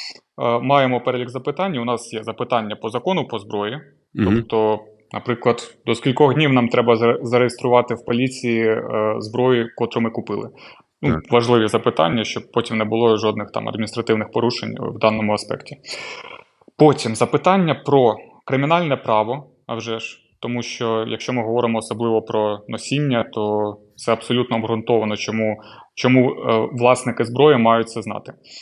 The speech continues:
Speaker 1: М, кримінальне право, тобто коли ми можемо, коли не можемо застосовувати
Speaker 2: Мгм.
Speaker 1: зброю. Потім, е, перша медична допомога, надання першої медичної допомоги. На жаль, лише теорія.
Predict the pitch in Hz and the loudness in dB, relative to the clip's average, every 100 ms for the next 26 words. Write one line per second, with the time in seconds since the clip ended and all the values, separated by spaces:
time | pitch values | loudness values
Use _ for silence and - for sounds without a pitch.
0 | - _ - 117 113 110 110 110 _ _ | -20 _ -10 -6 -4 -2 -4 -6 _ _
1 | _ _ _ _ - 131 123 131 120 113 | _ _ _ _ 0 2 4 4 2 -2
2 | 107 107 107 - - 117 139 139 117 117 | -2 -4 -6 -10 -10 0 2 4 2 2
3 | 113 110 110 113 123 120 107 107 104 104 | 0 -2 -6 -2 -2 0 -2 -4 -6 -8
4 | - - 107 104 104 98 104 110 110 - | -12 -8 -6 -2 0 0 0 0 -4 -14
5 | - _ _ _ _ _ - 139 123 - | -20 _ _ _ _ _ 2 4 4 0
6 | - - _ _ _ _ _ _ - 120 | -8 -14 _ _ _ _ _ _ 0 2
7 | 110 - 143 160 - 143 127 120 131 - | 2 2 2 2 2 0 0 0 -2 -4
8 | 131 127 127 120 117 123 113 101 104 107 | -4 -4 -4 -6 -4 -2 0 -2 -6 -6
9 | 113 123 120 117 - 117 113 131 117 117 | -4 -2 0 -2 -4 -4 -4 -4 -4 -4
10 | - 113 113 - 110 101 104 110 110 127 | -4 -8 -8 -8 -6 -6 -6 -2 2 4
11 | 143 143 - _ _ _ - 123 110 123 | 4 0 -10 _ _ _ -10 -6 -2 -2
12 | 117 107 104 - | 0 0 -2 -8